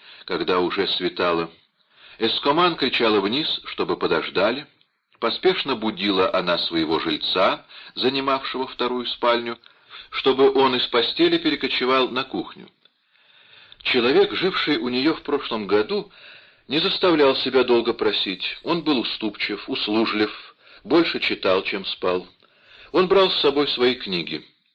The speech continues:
В то время как посетители пользовались его ложем, жилец был занят серьезными вопросами. Присутствие особы женского пола с неприкрытыми прелестями не отвлекало его никогда.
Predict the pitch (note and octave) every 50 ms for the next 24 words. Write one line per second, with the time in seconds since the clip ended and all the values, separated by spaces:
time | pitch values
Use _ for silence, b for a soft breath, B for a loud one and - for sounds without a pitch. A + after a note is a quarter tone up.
0 | _ _ _ _ _ _ _ - - C3+ D3 D3 D3+ D3 C#3+ C#3 D3 C3+ - -
1 | - B2+ A#2+ - B2 B2 C3 B2 B2 B2+ A2+ A2+ G#2+ G#2 - A2+ A2 G#2 G2 F#2+
2 | G2 F#2+ F#2+ F2+ - - F#2 E2+ E2+ E2+ E2+ A2+ E3+ F#3+ F#3+ F#3+ F3+ F3 F3 B
3 | B B B B B B - F2 F#2 G#2 G#2 D#3+ F#3+ F3+ - - - E3 E3 -
4 | - - - G2+ A#2+ C#3+ D3+ D#3 D3 - - C3+ A2 F2+ F2 F2+ F2 F2 G2 G#2+
5 | A2+ A2 B2 B2 - - E2 C#2+ C#2 - - - - - - _ _ _ _ _
6 | B B B B B B B B B - G#2 A#2+ A#2 - D#3 D#3+ E3 - - -
7 | C3+ C#3 C#3 C3+ B2 A#2+ A#2 - - C#3 C3 A#2+ B2 G#2+ A2 A#2 A#2 A2+ - -
8 | - A2 G2+ G#2 G2+ - A2 A2 A2 G#2+ G#2 G#2 G2+ G#2 F#2 - - - - G#2
9 | G2 - G2+ F#2+ - G2 F#2+ F#2 - F#2 E2+ E2 D#2+ - - E2+ E2+ E2+ F2+ -
10 | - - - C3 D3+ D#3 D3+ B B B B B B B B - G2 A#2 C#3 D3+
11 | D3+ C3 C#3+ D#3 D3+ D3+ C#3+ C#3 C#3+ C#3+ C#3+ C#3+ C#3 B2 A#2+ B2 B2+ C3 B2+ -
12 | C#3 - F2+ E2 D#2+ D#2 D2+